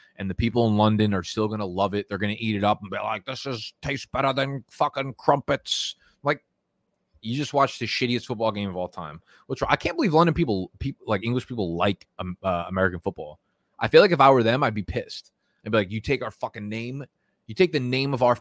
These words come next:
best sport, and then you come into our fucking house and you play it in our faces?"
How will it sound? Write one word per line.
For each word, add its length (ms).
best 220
sport, 480
and 140
then 80
you 100
come 240
into 220
our 100
fucking 360
house 220
and 80
you 120
play 300
it 140
in 120
our 100
faces?" 640